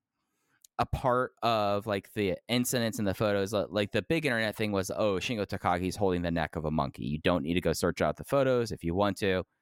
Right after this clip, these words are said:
They're not pleasant photos. But it's something that at the time there was, like, no, eh,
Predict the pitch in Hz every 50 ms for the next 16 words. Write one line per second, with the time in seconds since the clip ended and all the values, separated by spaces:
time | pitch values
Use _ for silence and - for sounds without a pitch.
0 | _ _ _ _ - 95 95 98 98 92 87 - - 101 82 - 78 - - 90
1 | 78 73 67 - - - - - _ _ _ _ _ _ _ _ _ - - 95
2 | 90 76 - - - 120 117 - - - - - 147 131 - 139 127 120 113 113
3 | 110 120 104 101 - - 127 131 - 117 - - 120 113 110 113 117 110 113 104
4 | 98 - - 98 92 - 101 92 98 101 104 110 104 - - 92 98